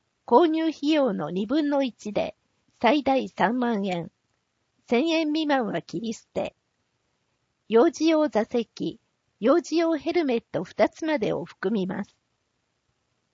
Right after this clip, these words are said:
交付の条件。補助金交付の日から二年以内に転売、譲渡しないこと。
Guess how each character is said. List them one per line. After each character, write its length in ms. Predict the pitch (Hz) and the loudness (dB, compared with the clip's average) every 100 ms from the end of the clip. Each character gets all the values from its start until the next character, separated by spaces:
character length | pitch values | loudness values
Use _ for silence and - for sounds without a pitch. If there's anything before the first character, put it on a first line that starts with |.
| _ _ _ _ - | _ _ _ _ 2
交 160 | 262 | 2
付 140 | 320 320 | 2 0
の 200 | 330 294 | 0 0
条 260 | 277 277 | 2 2
件。 420 | - 233 202 180 - _ _ _ _ _ _ _ _ _ - | 0 -4 -4 -6 -16 _ _ _ _ _ _ _ _ _ 0
補 80 | 320 | 2
助 160 | 339 349 | 2 0
金 180 | 330 | -2
交 320 | 320 - 311 302 | -2 0 0 0
付 100 | 294 | -4
の 160 | 311 | -4
日 100 | - | -4
か 180 | - 220 | -2 -2
ら 240 | - - - - | -2 -6 -10 -4
二 140 | 220 | -2
年 340 | 269 339 320 320 | 0 0 -2 -2
以 60 | |
内 240 | 294 226 185 | -2 -2 -4
に 260 | 139 - - | -10 -16 -6
転 240 | 214 269 | -2 0
売、 340 | 269 247 247 - | 2 2 0 -6
譲 240 | - 175 247 | -2 0 2
渡 160 | - | -2
し 160 | 196 - | -4 -4
な 140 | 226 | -4
い 80 | 226 | -4
こ 180 | - 180 | -4 -6
と。 240 | 156 143 | -4 -8